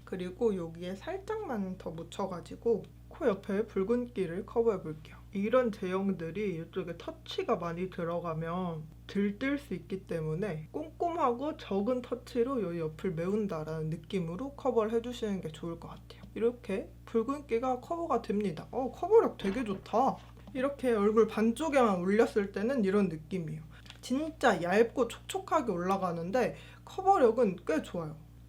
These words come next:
얼굴에 올라온 붉은기들을 한 겹으로 싹 커버를 해줍니다. 나머지 반쪽도 빠르게 발라보도록 할게요. 제 얼굴에서 약간 건조한 느낌이 들게끔 올라가긴 하는 것 같은데 진짜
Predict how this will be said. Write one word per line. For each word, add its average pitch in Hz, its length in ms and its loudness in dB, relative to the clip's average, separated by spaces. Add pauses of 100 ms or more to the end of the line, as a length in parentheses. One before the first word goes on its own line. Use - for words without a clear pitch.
(100)
얼굴에 220 480 6
올라온 196 520 6
붉은기들을 202 960 0
한 294 280 -6
겹으로 214 460 0
싹 233 280 -2
커버를 240 360 2
해줍니다. 240 600 -4 (220)
나머지 214 420 4
반쪽도 220 760 0
빠르게 247 480 0
발라보도록 180 760 -6
할게요. - 440 -10
제 220 100 -2
얼굴에서 208 800 2
약간 277 420 2
건조한 320 580 4
느낌이 302 460 -2
들게끔 254 800 0
올라가긴 240 600 2
하는 285 300 -2
것 226 80 0
같은데 202 720 -4
진짜 262 760 0